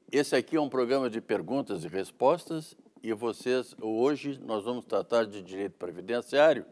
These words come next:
e vocês podem mandar as perguntas para os seguintes endereços. Vocês podem mandar para o nosso WhatsApp, que está aí na tela, ou então para o nosso e-mail. Qualquer um desses endereços, é,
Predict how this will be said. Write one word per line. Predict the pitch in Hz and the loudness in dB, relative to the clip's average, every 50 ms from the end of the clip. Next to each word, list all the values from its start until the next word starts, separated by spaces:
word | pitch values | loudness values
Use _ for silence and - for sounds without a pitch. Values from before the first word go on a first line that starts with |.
| - - - - - - - - - - - - - | -18 -20 -20 -20 -20 -20 -20 -20 -20 -20 -20 -14 -6
e | 123 123 | -2 -2
vocês | 117 139 143 - - 165 156 - | 0 0 0 0 0 -2 -2 0
podem | - 160 160 160 170 165 | 4 4 4 6 4 2
mandar | 160 156 147 123 135 143 143 | 2 2 2 4 4 4 4
as | 147 135 - | 2 -2 -2
perguntas | - - 135 120 98 92 117 131 131 - 131 127 - - | -2 -2 -2 -2 0 -2 -4 -4 -2 -2 -2 -2 -4 -2
para | - - 120 123 120 120 120 110 | 4 6 8 8 8 8 8 6
os | - - 101 110 117 110 - | 4 2 -2 -4 -4 -6 -6
seguintes | - 117 104 92 101 113 131 127 - - 113 104 117 | -8 -10 -10 -8 -6 -6 -6 -6 -6 -10 -12 -8 -8
endereços. | 123 120 117 117 110 101 98 87 78 - - - - - - - _ _ _ _ - - - - - _ | -6 -4 -2 -2 0 0 -2 -4 -6 -8 -14 -18 -20 -20 -20 -20 _ _ _ _ -20 -20 -20 -20 -20 _
Vocês | - 113 98 - | -10 -10 -10 -2
podem | - 127 123 117 120 | 2 4 4 6 6
mandar | 113 113 110 107 98 107 107 95 - | 4 4 4 4 4 4 4 2 2
para | - 107 98 95 | 0 0 0 0
o | 90 | -2
nosso | 92 95 95 90 - - 107 | -2 -4 -6 -6 -6 -4 0
WhatsApp, | 104 107 110 117 - - 117 107 120 131 147 160 - - - - _ _ _ _ _ _ _ _ _ _ _ _ _ _ _ _ _ - | 4 6 6 6 4 2 -2 4 6 6 6 6 2 -6 -20 -20 _ _ _ _ _ _ _ _ _ _ _ _ _ _ _ _ _ -16
que | - 92 | -12 -8
está | 95 92 87 87 80 71 - - - - - 92 | -8 -6 -6 -8 -8 -10 -12 -14 -8 -4 -2 -2
aí | 92 95 | 0 0
na | 98 104 113 113 | 0 0 -2 -2
tela, | - - 120 135 147 156 151 151 | 0 2 2 2 4 2 0 -2
ou | 143 139 | -2 -2
então | 107 - - 123 127 - | -4 -4 -4 -4 -4 -2
para | - 131 117 101 | -2 -2 -2 -2
o | 92 | -2
nosso | 95 101 107 107 - - 113 | -2 -4 -4 -4 -6 -6 -6
e-mail. | 107 95 82 95 110 123 120 107 92 - 78 - - _ _ _ _ - - - - _ _ | -6 -6 -6 -4 -4 -2 -2 -4 -6 -8 -10 -12 -14 _ _ _ _ -20 -20 -20 -20 _ _
Qualquer | - 110 110 101 - - 139 143 147 | -2 0 0 0 0 0 2 2 2
um | 135 113 | 0 -4
desses | 95 95 113 120 104 - - 92 80 85 | -4 -2 0 0 -2 -2 -6 -10 -8 -8
endereços, | 95 98 87 87 82 85 98 104 107 104 - 110 98 - - _ - - - - _ - | -8 -8 -6 -6 -6 -4 -4 -4 -4 -4 -6 -12 -16 -16 -18 _ -20 -20 -20 -20 _ -8
é, | - 92 95 95 95 95 87 82 | -4 -2 0 2 2 0 0 -2